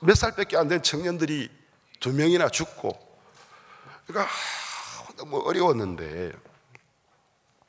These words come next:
이럴 때 무슨 우리 집에 방문을 온다라는 거야. 근데 이런 상황인 걸 아시면서 온다는 걸 보니까 뭔가 중요한 일이 있는가 보다. 다음날 세 분이 오셨어요. 마스크 딱 끼고.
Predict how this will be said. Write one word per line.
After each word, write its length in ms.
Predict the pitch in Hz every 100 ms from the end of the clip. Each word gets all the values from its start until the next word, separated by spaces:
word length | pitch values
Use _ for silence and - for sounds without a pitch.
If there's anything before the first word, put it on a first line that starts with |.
| - - -
이럴 340 | 202 254 262
때 100 | 208
무슨 280 | 123 95 104
우리 140 | 87 98
집에 240 | 110 80
방문을 340 | 90 110 127
온다라는 460 | 90 78 80 76 73
거야. 320 | 73 71 71 _ _ _ _ _ _ _ _
근데 140 | 156
이런 180 | 233 226
상황인 420 | 175 202 220 214
걸 120 | 165
아시면서 640 | 98 104 165 180 175 175 110
온다는 440 | 156 151 151 135
걸 120 | 120
보니까 640 | 104 123 117 - 160 165 -
뭔가 220 | 104 127
중요한 340 | 92 104 107 117
일이 140 | 98
있는가 260 | 82 78 76
보다. 260 | 78 76 - _ _ _ _ _
다음날 360 | 87 85 78
세 200 | - 85
분이 200 | 80 90
오셨어요. 400 | 76 - - - 57
마스크 340 | 69 - 76
딱 220 | - -
끼고. 180 | -